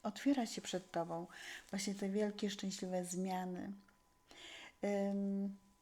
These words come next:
musisz ufać, warto ufać, ym, <laughs> ym,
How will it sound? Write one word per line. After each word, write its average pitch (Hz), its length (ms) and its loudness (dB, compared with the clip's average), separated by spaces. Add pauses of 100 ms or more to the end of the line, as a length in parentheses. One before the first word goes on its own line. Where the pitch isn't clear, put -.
(480)
musisz 220 440 0
ufać, 190 720 0 (140)
warto 190 580 4
ufać, 180 760 -4
ym, 180 440 -2 (600)
<laughs> 214 80 2 (1040)
ym, 196 760 -2